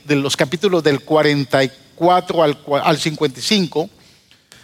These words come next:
son capítulos en Isaías que fueron escritos en forma de poesía, en forma de prosa.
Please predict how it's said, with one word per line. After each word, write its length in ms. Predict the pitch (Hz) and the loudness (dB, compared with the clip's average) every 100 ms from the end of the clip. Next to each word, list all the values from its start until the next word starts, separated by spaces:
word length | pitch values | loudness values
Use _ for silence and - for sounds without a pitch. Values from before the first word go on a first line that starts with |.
| _ _ _ _ _ _ _ | _ _ _ _ _ _ _
son 240 | - 233 | 0 0
capítulos 840 | 247 294 294 - 277 233 208 170 - | 2 0 0 0 2 4 2 0 -2
en 160 | 220 190 | 0 0
Isaías 540 | 190 185 202 269 240 | 2 2 2 2 0
que 100 | - | 0
fueron 340 | 180 226 233 214 | 0 0 0 0
escritos 600 | 160 - 226 233 226 - | -2 -2 -4 0 -2 0
en 160 | 180 151 | -2 -2
forma 420 | - 214 208 214 | 0 0 2 2
de 120 | 175 | 0
poesía, 800 | - 147 139 - 233 185 107 101 - | 0 0 0 0 0 0 -2 -6 -14
en 140 | 139 107 | -20 -10
forma 320 | 170 165 151 | -8 -4 -4
de 80 | 113 | -4
prosa. 580 | - 180 170 - 95 | -8 -6 -4 -4 -4